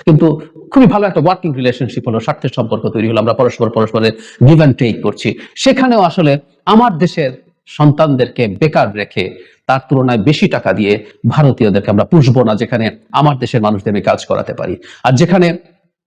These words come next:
আমার দেশের মানুষ, আমরা সেই অর্থ অতটা পেয়ে উঠছি না এখন পর্যন্ত, সেখানে ভারতীয়দের যদি নিতেও হয়, সেখানে তিনি ঠিক কত কম্পেনসেশন পান, সেটা অনুযায়ী তিনি সঠিকভাবে, বৈধভাবে আয়কর দিয়ে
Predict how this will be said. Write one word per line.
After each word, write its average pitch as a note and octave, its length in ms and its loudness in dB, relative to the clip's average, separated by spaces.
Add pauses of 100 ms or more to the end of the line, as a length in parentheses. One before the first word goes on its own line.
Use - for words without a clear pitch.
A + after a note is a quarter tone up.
(120)
আমার D#3+ 260 4
দেশের C#3+ 300 0
মানুষ, C3 260 -2
আমরা C#3+ 120 -2
সেই F3+ 180 2
অর্থ F#3 200 0
অতটা C#3+ 240 -2
পেয়ে G#3+ 280 2
উঠছি D3 280 0
না A2+ 80 0
এখন A#2 180 -4
পর্যন্ত, A2+ 460 -2 (300)
সেখানে D#3+ 460 2 (320)
ভারতীয়দের D#3+ 880 0 (160)
যদি C#3 140 6
নিতেও D3+ 340 4
হয়, C#3 220 -2
সেখানে D3 340 -6
তিনি - 360 0
ঠিক - 420 -2
কত D#3+ 220 0
কম্পেনসেশন C#3 840 -2
পান, G3+ 260 0 (460)
সেটা D#3+ 220 0
অনুযায়ী C3+ 300 4
তিনি B2+ 160 4
সঠিকভাবে, C#3 680 0
বৈধভাবে C3 720 2
আয়কর C#3 360 0
দিয়ে A#2+ 520 0